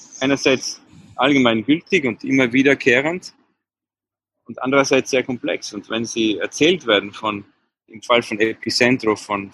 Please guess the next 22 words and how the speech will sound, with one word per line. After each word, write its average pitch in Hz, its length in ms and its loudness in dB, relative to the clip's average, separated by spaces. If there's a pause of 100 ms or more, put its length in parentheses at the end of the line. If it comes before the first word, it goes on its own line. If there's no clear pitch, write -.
zehnjährigen 107 640 2 (580)
Kindern, 127 460 0
äh, 95 460 -12
Mädchen 123 420 0
vor 120 160 -4
allem, 131 240 -2 (680)
dann 120 320 0
ist - 200 -10
jedes 139 360 2
Wort 127 400 0 (480)
unglaublich, 120 800 2
äh, 101 200 -6
faszinierend. 117 840 -8 (240)
Wenn 107 160 -2
ein 104 160 -2
zehnjähriges 117 480 2
Kind 123 220 -2 (400)
erklärt, 113 400 0
was 107 180 0
Rassismus 107 600 -2
ist, 95 160 -12
was, 95 160 -8